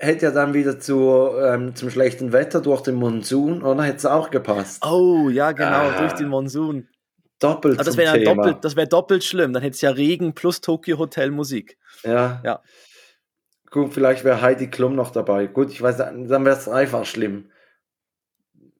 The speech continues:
Speaker 2: Ja. <laughs> Ja.
Speaker 1: Spätestens dann, wenn sie den Mund aufmacht. Also jetzt hier zur Playlist hinzufügen, ich muss mich konzentri-, äh, konzentrieren.
Speaker 2: Das machst du live, das machst du, du fügst es live hinzu.
Speaker 1: Ja, jetzt ist,
Speaker 2: Ja.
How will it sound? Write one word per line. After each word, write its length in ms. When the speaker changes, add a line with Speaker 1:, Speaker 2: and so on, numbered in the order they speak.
Speaker 2:
Ja. 420
<laughs> 40
Ja. 80
Speaker 1:
Spätestens 580
dann, 240
wenn 160
sie 100
den 120
Mund 280
aufmacht. 680
Also 260
jetzt 280
hier 260
zur 180
Playlist 400
hinzufügen, 540
ich 140
muss 200
mich 160
konzentri-, 720
äh, 720
konzentrieren. 420
Speaker 2:
Das 140
machst 240
du 60
live, 380
das 140
machst 280
du, 60
du 80
fügst 260
es 140
live 340
hinzu. 480
Speaker 1:
Ja, 360
jetzt 360
ist, 80
Speaker 2:
Ja. 180